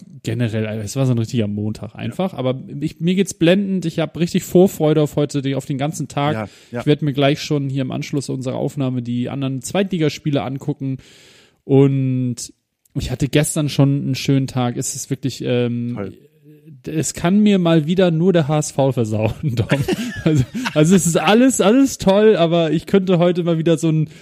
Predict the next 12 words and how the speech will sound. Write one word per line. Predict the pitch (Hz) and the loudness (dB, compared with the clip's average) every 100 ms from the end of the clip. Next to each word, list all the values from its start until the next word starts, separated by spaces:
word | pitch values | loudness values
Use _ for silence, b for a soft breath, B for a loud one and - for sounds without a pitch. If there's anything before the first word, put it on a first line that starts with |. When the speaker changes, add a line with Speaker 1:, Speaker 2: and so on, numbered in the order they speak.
| B | B
Speaker 1:
so | 151 | -2
einen | 143 | 0
richtigen | 151 165 147 131 | 0 2 0 0
Schlag | - 117 120 123 | 0 2 2 2
in | 135 | 0
die | 131 | 0
Magenkuhle | 123 117 131 127 - 123 117 | 0 0 0 -2 -2 -2 -2
ge-, | 110 | 0
bekommen. | 127 - 131 135 127 | -2 0 0 0 -4
Aber, | 123 120 | -2 -2
Speaker 2:
Nein, | 117 | -2
nein. | 101 95 107 | -4 -6 -8